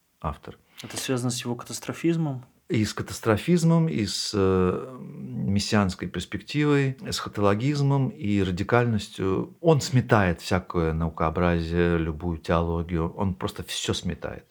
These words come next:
Speaker 1: Мне кажется, что, да, этому нужно учиться. То есть не-, поэзия, которая, выражаясь языком Бадью, подшивает себя к какой-то лингвистике, философии, политике,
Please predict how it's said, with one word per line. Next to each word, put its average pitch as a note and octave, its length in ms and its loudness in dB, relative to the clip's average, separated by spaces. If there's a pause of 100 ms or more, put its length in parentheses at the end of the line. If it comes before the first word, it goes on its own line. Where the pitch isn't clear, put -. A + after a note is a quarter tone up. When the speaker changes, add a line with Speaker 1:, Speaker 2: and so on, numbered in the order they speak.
(120)
Speaker 1:
Мне F2 120 -2
кажется, - 300 -2
что, - 400 -6 (120)
да, F2+ 160 2
этому F#2+ 320 0
нужно F#2 260 2
учиться. - 440 -4
То - 120 -20
есть - 100 -12
не-, G2 220 -4 (140)
поэзия, B2 320 4
которая, A2 380 2 (300)
выражаясь G2+ 600 4
языком F#2+ 380 2
Бадью, G2+ 260 4
подшивает G#2+ 760 4
себя F#2+ 380 2
к - 60 -6
какой-то F#2 420 0
лингвистике, G#2+ 840 0
философии, G2 720 2
политике, G#2 640 2